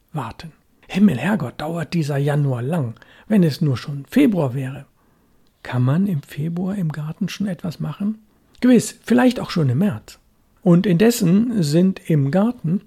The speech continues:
ohne dass man es geahnt oder sich darum bemüht hätte, die Krokusse und Schneeglöckchen aufgeblüht.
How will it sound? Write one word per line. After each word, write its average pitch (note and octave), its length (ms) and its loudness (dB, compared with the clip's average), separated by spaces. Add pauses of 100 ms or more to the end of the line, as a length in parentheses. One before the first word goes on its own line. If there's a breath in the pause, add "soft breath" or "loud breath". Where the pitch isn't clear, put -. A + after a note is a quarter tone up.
ohne C4+ 220 6
dass F3+ 220 0
man D#3 120 0
es - 160 -6
geahnt A3+ 460 0 (200 soft breath)
oder C#3+ 200 0
sich B2+ 240 -6
darum A2 220 -4
bemüht C3 400 -2
hätte, D#3 260 -4 (180)
die D3 80 -10
Krokusse G3+ 680 -4 (200)
und G#3 340 0
Schneeglöckchen C#3 880 -8 (120)
aufgeblüht. - 680 -10